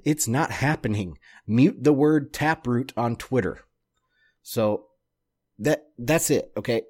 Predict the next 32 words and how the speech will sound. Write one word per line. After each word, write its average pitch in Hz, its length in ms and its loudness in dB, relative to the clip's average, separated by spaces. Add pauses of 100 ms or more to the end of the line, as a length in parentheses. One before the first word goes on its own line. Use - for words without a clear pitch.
(160)
This 131 180 -2
is 135 140 2
not 151 260 0
governance. 120 520 -2 (400)
This 110 120 -8
is 120 180 -6 (140)
ungovernance, 101 800 2 (480)
and 123 380 0
that 139 300 0
should 151 240 0
be 135 240 0
completely 160 640 4
rejected 131 520 0
out 107 140 0
of 98 120 -6
hand. - 340 -10 (180)
Anybody 185 380 4
who 165 100 0
brings 139 320 2
up 131 180 0
this, 127 300 -6 (320)
uh, 117 140 -4 (120)
because, 143 380 2 (380)
you 147 120 4
know, 160 80 6
what 160 100 4
they're 147 100 4
gonna 135 120 0
say 190 280 0
is 104 120 0
that 107 200 0 (280)
Bitcoin 127 600 0